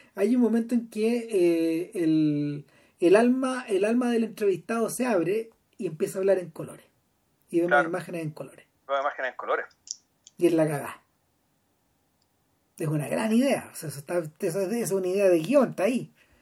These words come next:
Speaker 2: Sí, po.
Speaker 1: Una de las cosas choras es que, eh, Fuller pudo utilizar alguna de las tomas guachas que él tenía para Tigrero. No sé si te acordáis cuando fuimos, yo, yo, no, no, no fui contigo, weón. Yo fui a ver un,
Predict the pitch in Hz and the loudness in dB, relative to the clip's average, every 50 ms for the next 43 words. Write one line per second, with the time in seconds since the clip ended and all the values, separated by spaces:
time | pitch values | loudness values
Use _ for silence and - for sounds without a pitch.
0 | _ _ _ _ _ _ _ _ _ _ _ - - 233 240 - - - _ _ | _ _ _ _ _ _ _ _ _ _ _ -12 -10 -10 -8 -10 -12 -12 _ _
1 | _ _ _ - 247 254 269 262 240 247 - 277 247 262 254 - - - 349 349 | _ _ _ 4 6 6 8 6 4 2 0 -2 -2 -2 -4 -4 0 2 4 4
2 | 233 196 220 240 240 220 226 233 233 - - 214 220 254 269 269 - - - - | 4 2 0 0 0 2 0 0 0 -4 -4 -2 -2 -2 -2 -4 -6 -12 -4 2
3 | 202 190 185 185 180 180 175 170 165 156 156 _ _ _ _ _ _ _ _ _ | 4 6 8 8 8 8 8 6 4 2 -2 _ _ _ _ _ _ _ _ _
4 | - - _ _ _ _ _ _ - - 262 262 262 262 254 - 269 269 269 269 | -20 -20 _ _ _ _ _ _ -4 0 2 4 4 4 4 2 -4 -2 -2 0
5 | 254 262 240 220 - - 240 254 277 269 240 233 262 269 262 254 247 - - - | 0 0 -2 -2 -2 -2 -2 -2 -2 -2 -2 -4 -2 -2 -2 -2 -2 -4 -4 -4
6 | - 254 247 277 240 - - 247 277 294 - 285 277 - - 277 226 - - 240 | -2 0 0 0 -2 -2 -2 -2 -2 -2 -2 -4 -6 -6 -4 -6 -6 -4 -2 -2
7 | 226 247 262 262 240 226 226 226 214 202 208 196 170 156 170 202 254 262 214 147 | 0 0 0 0 0 0 0 0 -2 -2 -4 -6 -2 0 2 2 2 2 0 -2
8 | 117 - _ _ _ _ _ _ _ _ _ _ _ _ 349 269 185 180 190 151 | -4 -6 _ _ _ _ _ _ _ _ _ _ _ _ -18 -12 -10 -8 -6 -6
9 | 226 247 247 285 247 302 247 277 254 247 269 277 277 302 285 269 262 240 - 262 | -4 -4 -4 -2 -2 -2 -2 -2 -2 -2 -2 -2 -2 0 -2 0 0 -2 -2 -2
10 | 269 269 277 277 262 226 208 202 202 214 196 - - 202 202 - - - 269 262 | -4 -2 -2 -2 -2 -2 -4 -4 -6 -8 -14 -18 -20 -20 -20 -14 -8 -4 -4 -4
11 | 269 247 214 190 214 180 156 185 180 190 175 160 - 165 160 175 156 - - 170 | -4 -8 -8 -8 -8 -6 -2 -2 -2 0 -2 -4 -6 -8 -8 -8 -10 -6 -4 -4
12 | 170 160 151 156 156 151 165 165 - 214 208 214 226 247 240 226 | -2 -2 -4 -6 -6 -6 -6 -6 -4 -2 -2 0 0 0 -2 -4